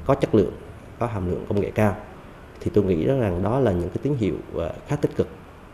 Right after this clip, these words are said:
Bởi vì những cái doanh nghiệp, những nhà đầu tư mà có, à,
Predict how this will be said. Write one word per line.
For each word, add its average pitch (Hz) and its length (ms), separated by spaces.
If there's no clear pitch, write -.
Bởi 101 140
vì 107 200
những 95 300
cái 135 160
doanh 113 160
nghiệp, 98 220
những 104 200
nhà 107 140
đầu 95 180
tư 117 260
mà 90 400
có, 107 300
à, 104 100